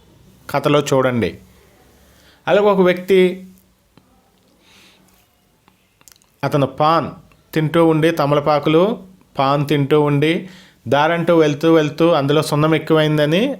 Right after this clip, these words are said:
అక్కడ ఒక గుడి గోడ ఉంటే గోడకు సున్నం రాశాడట. రాస్తే అతనికి దేవుడు మోక్షం ఇచ్చేశాడంట. కారణం ఏంటంటే ఆ రోజు శివరాత్రి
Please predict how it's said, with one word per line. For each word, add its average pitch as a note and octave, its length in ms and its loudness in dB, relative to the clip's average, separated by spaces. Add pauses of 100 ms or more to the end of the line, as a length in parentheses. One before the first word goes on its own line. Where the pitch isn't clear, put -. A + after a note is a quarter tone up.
అక్కడ C3+ 180 -4
ఒక C3 80 0
గుడి B2+ 240 0
గోడ C#3+ 280 2
ఉంటే D3 200 -2
గోడకు D3+ 360 0
సున్నం D3+ 260 -2
రాశాడట. C#3 540 -2 (1120)
రాస్తే G3 680 0 (200)
అతనికి D3+ 320 -2
దేవుడు D3+ 320 0
మోక్షం C#3 440 0
ఇచ్చేశాడంట. C3 640 -2 (560)
కారణం F3+ 360 0
ఏంటంటే E3 320 -2
ఆ D#3 60 0
రోజు D3+ 200 0
శివరాత్రి D#3 760 -2